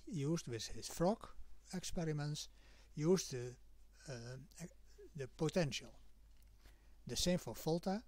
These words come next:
in his first battery. Then came Ampere, and Ampere introduced currents, electrical currents, and the Ampere and the law of Ampere.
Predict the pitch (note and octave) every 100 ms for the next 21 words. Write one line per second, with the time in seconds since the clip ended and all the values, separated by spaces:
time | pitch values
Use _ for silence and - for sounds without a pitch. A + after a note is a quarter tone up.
0 | C#4+ C#3 A#2 A#2 - B2 A2 B2 C#3+ B2+
1 | A2+ - - - - - - - - -
2 | - - - - - - - C#3+ A3+ B3
3 | B2 A#2 - G3 - A2+ A#2 B2+ D#3+ -
4 | C#3+ D#3 - E3 E3 F3 F#3 G3 G3+ F3+
5 | E3+ D3 D#3 E3+ - - - - G3+ C#3
6 | G#2 - - - - - - - C#3 D#3
7 | F3 E3 D3+ D#3 C#3+ G#3 - - - -
8 | D3+ F3 G#3+ - B2+ A#2 B2+ C3+ C#3+ F3
9 | C3+ A#2+ A#2 C#3+ D#3+ C3 - D3+ - A#2